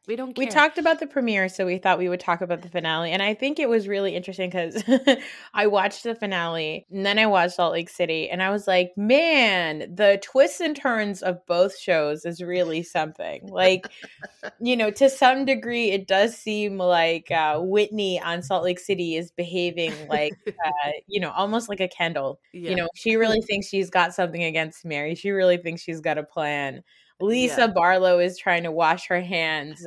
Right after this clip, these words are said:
Speaker 2: of, Lisa Barlow is behaving as Tom does in Succession. Oh,
Speaker 1: Oh,
Speaker 2: it
Speaker 1: you
Speaker 2: was
Speaker 1: thi-,
Speaker 2: so
Speaker 1: oh,
Speaker 2: good.
Speaker 1: so you think Lisa is Tom?
Speaker 2: Yes, we, we established that Lisa is Tom.
Speaker 1: What is Whitney behaving? Who, who's Mary? <laughs>
Speaker 2: It's a
Speaker 1: Mary
Speaker 2: good
Speaker 1: is
Speaker 2: question.
Speaker 1: Roman.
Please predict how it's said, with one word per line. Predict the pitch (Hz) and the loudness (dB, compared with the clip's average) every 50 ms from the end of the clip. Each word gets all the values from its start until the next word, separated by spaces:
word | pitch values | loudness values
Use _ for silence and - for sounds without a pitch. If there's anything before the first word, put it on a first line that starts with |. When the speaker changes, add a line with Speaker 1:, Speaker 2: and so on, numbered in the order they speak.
| 165 - | -8 -4
Speaker 2:
of, | 165 160 151 147 151 147 147 160 - _ - | -2 0 2 2 0 0 -2 -6 -14 _ -14
Lisa | - 247 247 320 339 392 381 494 403 | -8 -2 2 4 4 4 4 2 2
Barlow | 294 285 254 254 254 254 247 240 - | 4 4 4 4 4 2 0 0 0
is | - 208 190 | -2 -6 -6
behaving | 185 214 220 220 226 208 208 214 214 202 - - | -4 -4 -2 0 -2 -2 -2 -2 -6 -6 -6 -4
as | 180 196 208 214 226 214 208 214 - _ | -2 0 0 0 -2 -4 -10 -16 -20 _
Tom | - - 220 202 208 196 190 | -6 -4 -4 -2 -2 -4 -2
does | 170 147 135 - 139 139 - - - _ | -2 -2 -4 -4 -8 -16 -20 -20 -12 _
in | 185 180 175 | -8 -8 -8
Succession. | - 170 - - 147 143 147 156 - - 202 196 - _ _ - _ _ _ _ _ - | -8 -12 -10 -8 -8 -8 -8 -10 -14 -14 -14 -18 -20 _ _ -20 _ _ _ _ _ 0
Oh, | - 240 240 | 4 6 8
Speaker 1:
Oh, | 226 208 | 8 8
Speaker 2:
it | 202 | 6
Speaker 1:
you | 196 208 | 4 0
Speaker 2:
was | 208 - | -2 -2
Speaker 1:
thi-, | 277 | -2
Speaker 2:
so | 233 214 | -2 -2
Speaker 1:
oh, | 190 | -2
Speaker 2:
good. | 240 233 220 | -2 -6 -8
Speaker 1:
so | - - 277 | -6 -8 -6
you | 262 254 254 269 | -6 -6 -8 -8
think | - 311 285 262 233 | -8 -8 -8 -8 -8
Lisa | 220 233 247 247 - - 254 226 220 - - | -8 -8 -8 -8 -8 -10 -10 -10 -10 -10 -10
is | 196 202 196 - - | -10 -10 -10 -12 -20
Tom? | - - 202 190 165 151 156 151 170 220 285 330 _ _ _ _ _ - | -18 -12 -12 -10 -8 -8 -8 -8 -8 -10 -12 -16 _ _ _ _ _ -2
Speaker 2:
Yes, | 202 196 160 160 165 - | 0 0 0 0 -4 -6
we, | 175 180 190 185 185 | -4 -2 -2 0 0
we | 202 208 220 | 0 0 0
established | 220 196 - - - 202 202 196 214 254 247 | -2 -4 -4 -4 -2 -2 0 0 0 0 2
that | - 277 226 | 2 0 0
Lisa | 202 196 196 - 202 | 2 -2 -2 0 0
is | 190 196 208 - | 0 0 -2 -4
Tom. | - 165 139 127 120 147 175 - | -6 -6 -6 -6 -6 -10 -14 -16
Speaker 1:
What | - 185 202 208 | -14 -10 -8 -8
is | 208 196 185 190 | -8 -8 -8 -10
Whitney | 196 185 - 196 180 165 | -12 -12 -10 -12 -12 -12
behaving? | 160 165 160 156 - 147 139 117 - - - | -12 -14 -16 -14 -14 -14 -14 -14 -16 -16 -14
Who, | 185 190 208 220 202 | -10 -8 -8 -8 -8
who's | 240 262 196 - | -10 -12 -10 -8
Mary? | 214 196 190 208 208 185 143 - - - _ _ _ _ _ | -8 -6 -6 -6 -8 -8 -10 -14 -18 -20 _ _ _ _ _
<laughs> | - - - - - - _ _ _ _ - - - _ - _ _ _ _ _ _ _ _ - - - - - - - | -20 -20 -20 -20 -20 -20 _ _ _ _ -20 -20 -20 _ -20 _ _ _ _ _ _ _ _ -20 -20 -20 -20 -20 -14 -10
Speaker 2:
It's | 214 214 | -6 -6
a | 254 | -2
Speaker 1:
Mary | 233 | 0
Speaker 2:
good | 247 233 - | 0 0 2
Speaker 1:
is | - | 0
Speaker 2:
question. | - 190 190 180 185 | 0 0 0 0 -2
Speaker 1:
Roman. | 180 - 196 190 160 156 156 151 | -2 -2 -4 -6 -8 -10 -12 -16